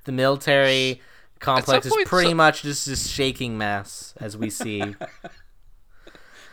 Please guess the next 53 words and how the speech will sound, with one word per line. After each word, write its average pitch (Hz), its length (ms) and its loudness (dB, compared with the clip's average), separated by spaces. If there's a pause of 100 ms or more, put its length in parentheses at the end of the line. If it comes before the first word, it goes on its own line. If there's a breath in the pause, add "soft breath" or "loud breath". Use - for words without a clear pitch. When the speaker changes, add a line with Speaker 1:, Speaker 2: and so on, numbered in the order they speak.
(500 soft breath)
Speaker 2:
Well, 131 160 6
Speaker 1:
Right. 139 240 4
Speaker 2:
I, 147 40 2
well, 151 120 2
you 160 160 0
know, 175 180 0
you 151 160 -4
know, 170 160 2
in 151 80 -2
Washington, 117 640 0
there 101 120 -6
was, 95 120 -10
like, 104 140 -4
a 101 40 -4
bunch 92 280 -6
of, 101 100 -10
like, 92 160 -4
military 90 380 -8
industrial 87 340 -10
complexes 92 640 -10
that's 95 160 -14
like, 101 160 -6 (160 loud breath)
"Yeah, 415 260 -6
we - 160 -6
can, - 220 -8
we 135 100 -4
can, 233 180 -18
like, 110 200 -6
destroy 101 280 -10
the 92 120 -12
crocodile. 85 680 -10
We 98 120 -12
just 117 240 -12
need 120 180 -10
you 113 100 -8
to 101 120 -12
sign 104 260 -6
the 98 80 -14
budget 90 540 -6
for, 95 200 -12
like, 90 220 -6
a 98 60 -10
ten 98 480 -6
billion 95 500 -6
dollar, 90 520 -8
like, 143 180 -6
spending 98 380 -6
Speaker 1:
<laughs> - 100 -10
Speaker 2:
package." 92 520 -4 (220 loud breath)
And 127 100 0
Carver's 135 260 2
like, 127 120 0
"Okay." 127 880 4